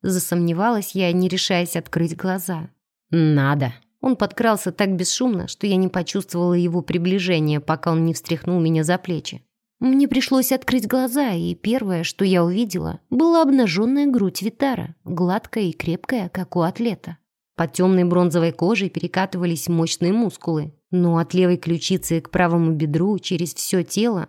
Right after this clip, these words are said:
шло несколько уродливых шрамов округлой формы, словно кто-то ложкой зачерпнул его плоть, да так и оставил. Я застыла, разглядывая эти свидетельства нелёгкого прошлого,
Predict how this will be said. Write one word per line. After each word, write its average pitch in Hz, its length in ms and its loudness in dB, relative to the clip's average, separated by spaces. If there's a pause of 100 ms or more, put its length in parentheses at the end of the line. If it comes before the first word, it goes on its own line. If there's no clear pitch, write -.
(160)
шло 285 320 0
несколько 240 500 0
уродливых 185 560 0
шрамов 196 520 -2
округлой 185 480 0
формы, 175 500 -4 (160)
словно 175 460 0
кто-то 175 320 -2
ложкой 175 400 0
зачерпнул 165 580 -2
его 160 260 0
плоть, 170 460 -4 (140)
да 165 220 0
так 156 240 -4
и 170 40 -4
оставил. 170 680 -6 (540)
Я 180 300 4
застыла, 175 680 0
разглядывая 165 600 -2
эти 156 160 -6
свидетельства 175 640 -4
нелёгкого 170 640 0
прошлого, 175 640 -6